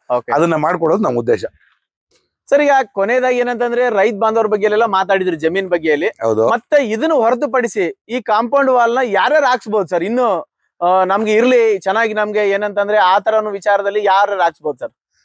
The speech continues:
Speaker 2: ಸರ್, ಮೊದಲನೇದಾಗಿ ನಾನು ಹೇಳಿದೆ ನಿಮ್ಗೆ,
Speaker 1: ಹ್ಮ್.
Speaker 2: ರೈತ ಬಾಂಧವರು ಬಹಳ ಉಪಯೋಗ ಆಗುತ್ತೆ.
Speaker 1: ಹೌದು.
Speaker 2: ಎರಡನೇದು ನಮ್ಮ ನಗರ ಪ್ರದೇಶ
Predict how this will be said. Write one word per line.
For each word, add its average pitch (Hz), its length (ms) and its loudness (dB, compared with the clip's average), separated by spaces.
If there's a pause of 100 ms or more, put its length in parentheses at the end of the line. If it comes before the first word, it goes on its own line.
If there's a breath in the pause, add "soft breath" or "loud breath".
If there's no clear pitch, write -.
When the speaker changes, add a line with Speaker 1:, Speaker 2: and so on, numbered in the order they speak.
(140)
Speaker 2:
ಸರ್, 185 120 0
ಮೊದಲನೇದಾಗಿ 165 580 2
ನಾನು 151 140 0
ಹೇಳಿದೆ 135 240 0
ನಿಮ್ಗೆ, 120 240 -4
Speaker 1:
ಹ್ಮ್. 139 400 -10
Speaker 2:
ರೈತ 156 200 0
ಬಾಂಧವರು 143 340 0
ಬಹಳ 117 260 0
ಉಪಯೋಗ 117 320 0
ಆಗುತ್ತೆ. 101 560 -6
Speaker 1:
ಹೌದು. 123 320 -6
Speaker 2:
ಎರಡನೇದು 170 800 0 (160)
ನಮ್ಮ 143 240 -2
ನಗರ 143 340 0
ಪ್ರದೇಶ 143 320 0